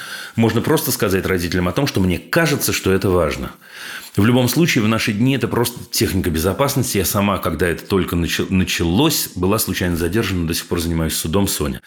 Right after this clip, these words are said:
Соня, во-первых, я надеюсь, что у вас все хорошо. Во-вторых, вы блистательно ответили на свой вопрос, э, в процессе задавания этого вопроса.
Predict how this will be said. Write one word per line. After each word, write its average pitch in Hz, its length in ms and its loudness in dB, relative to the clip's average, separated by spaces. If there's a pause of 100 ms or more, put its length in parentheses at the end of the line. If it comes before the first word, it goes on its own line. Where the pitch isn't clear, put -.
(720)
Соня, 120 320 2
во-первых, 95 300 0
я 123 80 2
надеюсь, 104 400 2
что 80 140 -2
у - 20 0
вас 65 80 -4
все - 140 -2
хорошо. 82 600 0 (460)
Во-вторых, 90 640 2
вы 90 80 2
блистательно 90 720 0
ответили 80 380 -2
на 73 140 -2
свой 78 240 0
вопрос, 85 600 0
э, 85 360 2
в - 120 -6
процессе 107 420 2
задавания 95 800 0
этого 85 240 0
вопроса. 71 500 -4